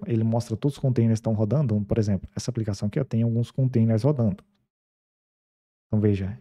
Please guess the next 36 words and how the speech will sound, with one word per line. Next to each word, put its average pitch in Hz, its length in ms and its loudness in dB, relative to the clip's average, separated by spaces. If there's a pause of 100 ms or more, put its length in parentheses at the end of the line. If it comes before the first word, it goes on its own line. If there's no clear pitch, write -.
(160)
ele 117 140 4
me 117 80 4
mostra 110 260 2
aqui. 147 140 0
Com 139 140 2
isso, 160 200 2
por - 100 -2
exemplo, 113 180 2
eu 117 60 2
quero 123 60 2
ver 120 260 4
os 135 200 0
logs 127 360 4
desse 123 200 2
container. 127 380 2
Clico 110 240 -4
auxiliar, 143 520 0
vem 127 140 0
aqui 123 120 -2
e - 20 -2
vejo 127 180 2
os 135 80 -2
logs. 127 340 2 (600)
Quero 117 120 4
executar 127 320 2
ele 127 80 2
com 131 140 -2
bash, 117 240 2
quero 107 120 -2
entrar 104 180 0
dentro 123 300 0
dele 120 180 4
com 127 180 0
bash. 117 360 4 (120)
Tá 110 100 -6
aqui, 123 340 2